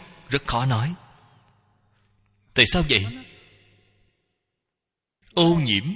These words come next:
bên ngoài quá nghiêm trọng. Ô nhiễm bên ngoài, ngày nay chúng ta ở vào thời đại này, so với ngày trước nghiêm trọng hơn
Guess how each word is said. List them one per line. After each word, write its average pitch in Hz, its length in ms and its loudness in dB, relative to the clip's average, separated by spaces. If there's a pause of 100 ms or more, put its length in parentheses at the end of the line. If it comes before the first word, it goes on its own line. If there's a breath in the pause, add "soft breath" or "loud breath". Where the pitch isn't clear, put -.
bên 165 200 0
ngoài 92 300 -2 (180)
quá 156 260 0
nghiêm 170 260 2
trọng. 98 320 -2 (4000)
Ô 185 180 4
nhiễm 135 280 0
bên 175 200 2
ngoài, 101 300 -2 (720)
ngày 110 120 0 (120)
nay 104 160 0
chúng 175 140 -2
ta 123 320 -2 (140)
ở 110 180 -2
vào 101 120 0
thời 92 180 -6
đại 78 200 -6
này, 82 220 -6 (760)
so - 240 -2
với 185 80 -2
ngày 107 240 0
trước 214 220 -2 (160)
nghiêm 165 220 0
trọng 87 180 0
hơn 143 320 -2